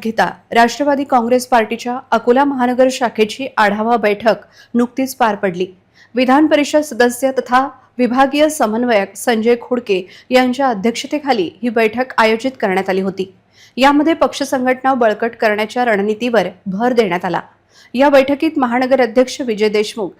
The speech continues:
यांनी आगामी निवडणुकीसाठी पक्षाची तयारी कशी असावी यावर मार्गदर्शन केले. प्रत्येक प्रभागात नियमित बैठका घेऊन सक्षम उमेदवारांची चाचपणी करण्याचे निर्देश त्यांनी दिले, जेणेकरून महानगरपालिकेत पक्षाची ताकद वाढवता येईल.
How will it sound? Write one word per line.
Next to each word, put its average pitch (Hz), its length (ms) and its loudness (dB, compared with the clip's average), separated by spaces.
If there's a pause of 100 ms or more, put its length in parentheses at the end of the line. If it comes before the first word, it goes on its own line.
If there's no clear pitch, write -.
(220)
यांनी 240 220 0
आगामी 233 440 2
निवडणुकीसाठी 226 840 -4 (300)
पक्षाची 285 480 0
तयारी 233 260 4
कशी 247 360 -2
असावी 196 400 -2 (300)
यावर 240 260 2
मार्गदर्शन 220 680 0
केले. 185 140 -4 (540)
प्रत्येक 311 360 0
प्रभागात 254 500 2
नियमित 233 440 -2
बैठका 214 380 0
घेऊन 220 280 0
सक्षम 226 560 -4
उमेदवारांची 220 720 -2
चाचपणी 214 540 -4
करण्याचे 196 460 -4
निर्देश 214 500 -2
त्यांनी 185 240 -2
दिले, 180 220 -2 (760)
जेणेकरून 311 520 2
महानगरपालिकेत 254 800 0 (100)
पक्षाची 233 400 -4
ताकद 214 380 -2
वाढवता 214 400 -4
येईल. 175 400 -8